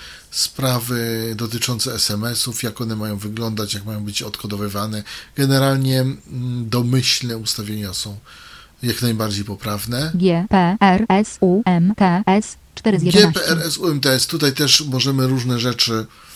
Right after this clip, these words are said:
Speaker 1: mm, sobie ustawić, a to, żeby wymuszał technologię, na przykład H S P A, a to coś tam. Z mojego doświadczenia ustawienia domyślne są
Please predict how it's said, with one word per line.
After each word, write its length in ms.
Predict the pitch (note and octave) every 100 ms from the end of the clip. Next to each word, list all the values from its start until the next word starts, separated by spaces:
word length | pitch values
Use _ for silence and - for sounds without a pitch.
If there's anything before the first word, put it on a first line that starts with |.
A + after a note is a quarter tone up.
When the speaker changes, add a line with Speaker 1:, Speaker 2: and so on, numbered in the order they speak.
| - _ -
Speaker 1:
mm, 380 | A#2+ A#2 A#2 A2
sobie 320 | - A2+ G2+
ustawić, 760 | F#2+ - C#3+ C#3 B2+ A#2+ - -
a 80 |
to, 160 | A#2+ G#2+
żeby 200 | F#2+ G2
wymuszał 500 | F#2+ A2+ C#3+ C3+ C#3+
technologię, 580 | C3 B2+ C#3 C#3 C3 C3
na 80 | B2+
przykład 240 | - A#2+
H 140 | -
S 160 | B2+ A2+
P 260 | - B2 A#2
A, 160 | A#2 A2+ - - -
a 180 | C#3+ C3+
to 280 | C3 G#2+ G#2
coś 300 | - B2+ -
tam. 200 | C3 C3 - - - -
Z 140 | E3
mojego 280 | F#3+ G3+ F#3+
doświadczenia 800 | E3+ - E3+ E3+ E3 D#3 C#3+ C#3
ustawienia 480 | D3+ - C#3 C#3 C3+
domyślne 400 | C3+ C3 - A#2+
są 260 | B2+ B2